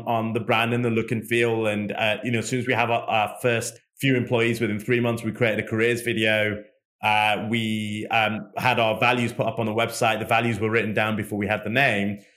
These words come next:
And ultimately, it meant that it became much, much, much easier for us to go and hire, um,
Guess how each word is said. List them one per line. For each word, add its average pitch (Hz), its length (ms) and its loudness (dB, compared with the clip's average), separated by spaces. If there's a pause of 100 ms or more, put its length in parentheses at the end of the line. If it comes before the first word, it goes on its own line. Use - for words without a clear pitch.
(160)
And 139 140 4
ultimately, 147 460 2
it 113 60 2
meant 127 280 2
that 107 100 0
it 110 140 0
became 120 400 0
much, 123 220 -2
much, 117 200 -2
much 117 240 -2
easier 107 260 0
for 110 140 -2
us 104 100 -4
to 104 100 -6
go 107 160 0
and 104 80 -2
hire, 104 400 0
um, 101 320 0